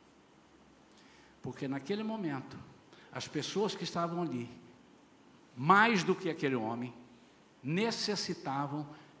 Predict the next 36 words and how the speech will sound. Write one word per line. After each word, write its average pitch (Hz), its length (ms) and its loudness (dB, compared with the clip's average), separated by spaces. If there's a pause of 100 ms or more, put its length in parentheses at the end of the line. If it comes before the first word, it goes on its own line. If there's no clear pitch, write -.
de 120 140 -8
conhecer 147 540 -4
a 131 80 -4 (180)
divindade 135 1080 -2
de 107 160 -8
Jesus. - 640 -14 (1080)
Tanto 160 280 0
que 202 160 -4
os 226 160 -4
caras, 170 200 -6 (180)
"Como 392 140 -8
é 392 40 -6
que 359 100 -8
ele 185 80 -8
pode 151 200 -6
perdoar 123 280 -4
pecado? - 320 -12
O - 40 -20
que 330 120 -10
que - 120 -8
é 196 60 -6
isso? 202 300 -6
Esse - 180 -14
cara 370 240 -8
é - 60 -8
um, 277 320 -4 (200)
é 170 80 -2
um 175 100 -2
blasfemo. 151 840 -2 (800)
Ele 302 140 -2
não 392 140 -2
pode 214 280 0
perdoar 156 320 0
pecado." 147 440 -6 (320)
Então 175 200 -2
Jesus 160 560 -4